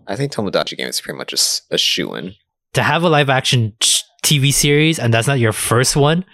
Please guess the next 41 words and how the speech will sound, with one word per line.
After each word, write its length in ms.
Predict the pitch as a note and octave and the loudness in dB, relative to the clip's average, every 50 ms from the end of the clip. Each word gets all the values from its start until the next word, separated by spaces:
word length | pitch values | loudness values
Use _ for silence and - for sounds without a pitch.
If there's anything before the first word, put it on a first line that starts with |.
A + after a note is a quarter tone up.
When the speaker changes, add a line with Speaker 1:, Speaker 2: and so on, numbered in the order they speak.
| _ _ _ _ _ - | _ _ _ _ _ -2
Speaker 2:
And 120 | A2+ A#2 | 0 2
then 100 | A#2 A#2 | 2 2
they 80 | A#2 A2+ | 2 0
had 160 | G#2+ B2 B2 A2+ | 0 -2 -2 -2
the 60 | A2+ | -2
two 200 | - - C3+ B2 | 2 2 4 4
live 200 | G#2+ G#2+ G#2+ A2 | 4 4 2 0
action 320 | G#2 G#2+ - - A2 G2 | 0 -2 -2 -2 -2 0
movies 400 | F#2+ G#2 A#2 A#2 G#2+ G2+ F#2+ F#2 | 2 2 2 2 2 2 2 2
as 140 | F#2 F2 F2+ | 0 0 0
well. 500 | F#2 G2+ G#2 G2 F#2 F2+ F2 F2+ - _ | 0 0 0 0 0 -2 -2 -4 -6 _
I 100 | - G2+ F#2+ | -4 -2 0
mean, 400 | G2+ G2+ F#2+ F#2 F#2 F2+ F#2 - - - _ _ _ _ _ _ | 0 0 0 -2 -4 -6 -8 -12 -14 -20 _ _ _ _ _ _
people 160 | - D3 F#3 A3 | 0 2 2 4
have 60 | C#3+ | 4
been 60 | C3+ B2 | 4 2
loving 200 | B2 B2 A#2+ A#2+ | 2 2 2 2
Tomodachi 440 | A#2+ C3 B2 B2 A#2+ A#2+ B2+ - B2+ | 2 4 4 4 4 2 0 0 0
Game 140 | A#2 A#2+ A2+ | 0 0 2
since 180 | - A#2 A2 | 2 2 0
twenty 520 | - - C3+ B2 A#2+ A#2 A2+ A2 G#2 - _ _ _ _ _ - | 2 0 2 2 4 4 4 2 0 -2 _ _ _ _ _ -6
whenever, 680 | A2+ G#2 G#2+ A2+ A2+ A#2 A#2 C3+ C3 A2+ F#2+ F2+ F#2 F#2 | -2 0 2 4 4 4 4 4 4 2 2 2 0 0
like, 180 | F#2 F2+ F#2+ | 0 -2 -2
when 140 | F#2+ F#2+ F#2 | -2 -2 -2
it 80 | F#2 F2+ | -4 -4
came 200 | - G#2 F#2 F2+ | -4 -4 -4 -2
out, 140 | F2+ F2+ F2+ | -2 -2 -2
like, 160 | F#2 F#2+ F#2+ - _ - - - - - - _ _ - - - - - | -4 -6 -8 -10 _ -20 -20 -20 -20 -20 -20 _ _ -20 -20 -20 -10 -2
twenty 200 | - C3+ A#2+ A#2 | 0 0 0 2
fifteen. 520 | - B2+ A2 - - A#2+ A2 G2+ F#2+ F#2+ - _ _ _ _ _ _ _ _ _ | 0 -2 -2 0 2 2 2 2 0 -4 -8 _ _ _ _ _ _ _ _ _
So, 340 | - - - F#2 F2+ F2+ - - - - - - | -6 -4 -2 -2 -2 -4 -6 -10 -16 -18 -4 0
hey, 200 | D#3+ E3 - - - - - | 2 2 2 0 -6 -2 2
there's 160 | G3 A3+ G#3+ | 2 4 4
a 80 | G3+ D#3+ | 2 2
hundred 300 | - G3 G#3 G3+ F3 G#3 | 4 4 4 4 4 4
and 80 | F#3+ | 4
one 140 | F3+ F#3+ F#3 | 4 4 4
chapters 420 | - G3+ F3+ F3+ - C#3+ A#2 A2 A2 | 2 2 0 2 2 2 2 4 4
of 100 | A2+ G#2+ | 2 2
this 180 | A2+ A#2+ A2+ | 2 0 0
fucking, 540 | - - B2 - - A#2+ G#2+ G#2 G2+ G2 G2 | 0 -2 -2 2 2 2 2 2 2 0 -4